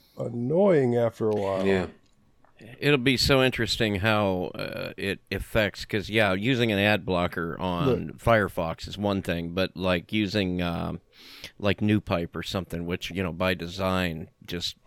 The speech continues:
Speaker 3: circumvents. It doesn't block the ads. It just straight up circumvents because it
Speaker 1: Yeah.
Speaker 3: leaves out the mechanism by which it needs to feed you the ads.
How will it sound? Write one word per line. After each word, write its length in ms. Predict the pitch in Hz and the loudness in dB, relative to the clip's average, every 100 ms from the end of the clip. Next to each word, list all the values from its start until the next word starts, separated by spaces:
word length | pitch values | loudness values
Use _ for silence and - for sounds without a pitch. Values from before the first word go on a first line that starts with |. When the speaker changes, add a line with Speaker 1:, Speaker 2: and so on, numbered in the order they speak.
| - | -20
Speaker 3:
circumvents. 760 | - - 104 82 80 87 71 - | -8 -4 -2 -4 -6 -6 -6 -8
It 80 | - | -4
doesn't 340 | 107 90 - | -4 -4 -4
block 360 | 101 110 120 - | 4 8 6 4
the 120 | 80 | -6
ads. 300 | 80 73 80 | -6 -6 -8
It 140 | - | -10
just 180 | - 90 | -10 -12
straight 280 | - 95 87 | -8 -4 -4
up 120 | 82 | -4
circumvents 640 | - 120 - 78 82 82 | -4 -4 -4 -10 -10 -12
because 340 | - 80 - 73 | -14 -14 -14 -12
it 160 | 85 - | -12 -6
Speaker 1:
Yeah. 220 | 123 90 - - | -4 -4 -8 -16
Speaker 3:
leaves 340 | - 98 101 87 | -6 -2 0 0
out 180 | 92 - | -2 -2
the 80 | |
mechanism 800 | 90 90 92 90 87 85 82 78 - - - | -4 -2 -2 -4 -4 -6 -8 -10 -14 -20 -4
by 180 | 90 | -2
which 260 | 82 90 - | -2 -4 -6
it 120 | - | -8
needs 360 | 92 98 90 - | -4 -2 -4 -8
to 120 | 73 | -14
feed 480 | - _ 151 156 107 | -16 _ 0 2 2
you 160 | 90 78 | -2 -6
the 160 | 80 | -8
ads. 380 | 82 76 82 - | -8 -8 -12 -16